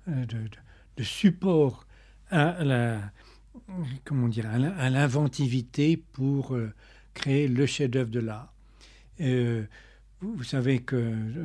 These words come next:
les, les noms que je prononçais tout à l'heure sont des noms qui ont,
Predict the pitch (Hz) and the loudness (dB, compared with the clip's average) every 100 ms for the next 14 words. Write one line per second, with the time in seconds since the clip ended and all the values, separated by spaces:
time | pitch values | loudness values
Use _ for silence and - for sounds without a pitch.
0 | 123 123 113 120 120 123 117 120 113 101 | -4 -4 -2 0 2 0 -2 -6 -6 -6
1 | 127 117 117 - 123 - - 117 139 165 | -6 -6 -6 -8 -10 -10 -8 -2 0 0
2 | 151 _ _ _ _ _ _ - - - | -2 _ _ _ _ _ _ -20 -20 -12
3 | - 117 113 123 123 123 127 113 | -4 -2 0 -2 -4 -6 -10 -10